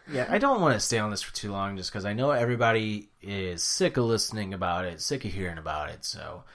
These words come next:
all I will say is, um,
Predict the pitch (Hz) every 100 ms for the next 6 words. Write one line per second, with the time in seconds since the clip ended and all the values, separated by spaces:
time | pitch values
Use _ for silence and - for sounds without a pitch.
0 | - - _ _ _ - 240 262 156 -
1 | 123 120 117 110 - 117 110 104 101 92
2 | 87 - _ _ - 120 113 107 95 85
3 | -